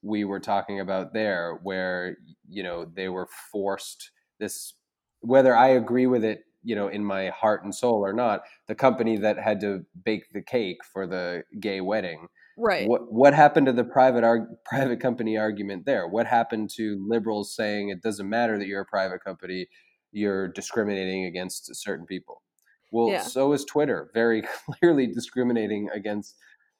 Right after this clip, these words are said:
Speaker 1: uh, against certain viewpoints, against religious people, conservative people, uh, and it's just, i-, it's, I mean, maybe,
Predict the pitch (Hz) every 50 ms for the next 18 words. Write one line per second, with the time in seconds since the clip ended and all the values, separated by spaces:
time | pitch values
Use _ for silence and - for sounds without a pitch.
0 | _ _ _ - 104 101 101 98 98 98 98 98 95 95 - - _ - 107 110
1 | 98 110 107 104 101 98 - - - - - _ - - - - 110 107 95 104
2 | 92 95 107 117 - - 117 113 113 113 110 - 107 101 90 98 95 95 92 92
3 | - - - _ - 101 95 101 117 117 101 104 101 - - - 104 95 - 95
4 | 95 - - 95 - - 110 107 101 101 98 95 85 _ - 101 95 - - 92
5 | 92 87 82 - _ _ _ _ _ _ _ - 95 92 92 90 90 90 90 -
6 | - - _ _ _ _ _ - 110 107 110 101 104 98 - - - 120 113 117
7 | - - _ _ _ _ - 85 - _ _ - 113 110 98 - - - - -
8 | - 117 113 120 117 110 110 107 - 117 123 123 123 127 123 123 123 120 120 117
9 | 120